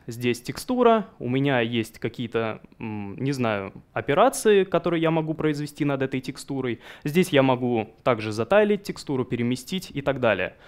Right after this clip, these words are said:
Но на самом деле, если посмотреть с технической больше точки зрения, а, в редакторе материалов вообще нет такого понятия, как текстура, как цвет, даже нет такого понятия. То есть, а, здесь, по сути, он, мы работаем,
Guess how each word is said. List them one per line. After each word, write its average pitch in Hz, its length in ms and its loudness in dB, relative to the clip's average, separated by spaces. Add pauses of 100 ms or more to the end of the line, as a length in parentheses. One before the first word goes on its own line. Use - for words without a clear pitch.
(140)
Но 135 80 0
на 160 80 4
самом 196 340 4
деле, 202 320 4
если 147 460 0
посмотреть 139 540 -2
с - 40 -14
технической 151 460 -4
больше 131 260 -4
точки - 320 -10
зрения, 160 480 0 (500)
а, 117 200 0
в 120 40 -4
редакторе 160 380 2
материалов 151 540 0
вообще 143 340 0
нет 139 380 0
такого 127 340 -4
понятия, 117 500 -2
как - 440 -2
текстура, 127 680 -4
как - 200 -8
цвет, 135 380 -2
даже 113 240 -2
нет 113 180 -4
такого 107 240 -6
понятия. 104 640 -4
То 110 100 -8
есть, - 380 -10
а, 110 360 0
здесь, 143 280 -4
по 131 140 0
сути, 175 300 -4
он, 113 280 -6
мы 135 240 0
работаем, 117 600 -2